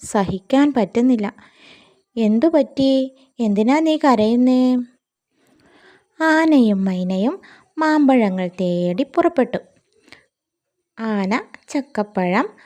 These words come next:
മാമ്പഴം, കൈതച്ചക്ക എന്നിവ പറിച്ചു. മൈനയ്ക്ക് പിന്നെ തരാമെന്ന് പറഞ്ഞ് മുഴുവനും കഴിച്ചു.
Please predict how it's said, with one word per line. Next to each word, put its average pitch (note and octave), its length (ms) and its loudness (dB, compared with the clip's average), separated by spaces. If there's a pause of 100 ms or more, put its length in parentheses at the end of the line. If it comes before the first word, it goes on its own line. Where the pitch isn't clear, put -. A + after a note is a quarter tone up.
(220)
മാമ്പഴം, F#3+ 640 -2 (420)
കൈതച്ചക്ക A3 720 -2 (360)
എന്നിവ C4 360 2
പറിച്ചു. D#4 320 -2 (880)
മൈനയ്ക്ക് C4 640 4
പിന്നെ A3 280 4 (100)
തരാമെന്ന് F#3 560 -2
പറഞ്ഞ് F3 320 -2 (560)
മുഴുവനും G3+ 800 0
കഴിച്ചു. D4 360 -2